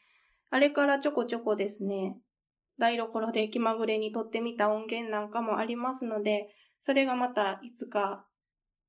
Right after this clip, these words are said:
おまけとか雑談会とかで出せたらいいかなと思っております。新鮮さとかはない話になってしまうかとは思うんですけれども、また機会がありましたら出そうかなと思います。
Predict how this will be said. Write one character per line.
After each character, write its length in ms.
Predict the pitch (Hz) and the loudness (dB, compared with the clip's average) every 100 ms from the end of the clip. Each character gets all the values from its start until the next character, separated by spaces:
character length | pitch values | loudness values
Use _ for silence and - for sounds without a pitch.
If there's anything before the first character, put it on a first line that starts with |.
| _ _ | _ _
お 80 | - | 0
ま 220 | 214 208 | 0 0
け 160 | 214 214 | -2 -2
と 160 | 208 | -4
か 320 | 208 190 196 - | -2 -4 -4 0
雑 260 | 208 214 | 0 2
談 240 | 214 208 214 | 0 0 0
会 220 | 196 190 | -4 -2
と 140 | 196 | -4
か 160 | 196 190 | -2 -2
で 120 | 196 | 0
出 140 | 196 202 | -2 -4
せ 140 | 196 | -4
た 140 | 190 | -2
ら 120 | 190 190 | -2 -2
い 120 | 196 | -4
い 60 | |
か 140 | 196 208 | -2 0
な 220 | 247 294 | 2 2
と 160 | 285 214 | 0 -4
思 260 | 214 208 | -4 -8
っ 100 | 196 | -8
て 140 | - 208 | -2 0
お 100 | 202 | 0
り 120 | 202 | -2
ま 320 | 208 214 233 | 0 0 0
す。 100 | - _ _ _ _ _ _ _ - | -4 _ _ _ _ _ _ _ -4
新 260 | - 285 | 4 4
鮮 240 | 277 277 285 | 4 2 4
さ 160 | 285 | 2
と 120 | 269 - | 2 2
か 100 | 196 | 2
は 100 | 185 | 2
な 180 | 202 | 2
い 120 | 208 208 | 0 0
話 340 | 220 240 214 | 0 0 0
に 100 | 220 | 2
な 120 | 233 | 2
っ 80 | - | 2
て 80 | 247 | 0
し 100 | 233 | 2
ま 140 | 233 | 2
う 40 | 226 | 2
か 100 | 233 | 2
と 120 | 220 | 2
は 80 | 202 | 2
思 140 | 214 | -2
う 40 | 208 | -4
ん 20 | |
で 100 | 202 | -4
す 100 | 196 | -8
け 100 | - | -4
れ 120 | 196 | -2
ど 100 | 190 | -2
も、 240 | 190 196 - _ _ _ | -4 -6 -8 _ _ _
ま 140 | - 196 | -6 -2
た 160 | 196 | -4
機 120 | 202 | -4
会 220 | 226 190 196 | -4 -4 -2
が 80 | |
あ 60 | 190 | -2
り 80 | 226 | 0
ま 140 | 302 | 0
し 60 | 311 | 0
た 120 | 254 | 0
ら 100 | 214 | 0
出 140 | 196 | 0
そ 160 | 202 208 | -2 -4
う 60 | 196 | -4
か 120 | 180 | -2
な 160 | 254 | -2
と 160 | 302 294 | 0 0
思 320 | 269 240 233 | 0 -6 -6
い 60 | 254 | -2
ま 240 | 262 302 | 0 0
す。 80 | 302 | -2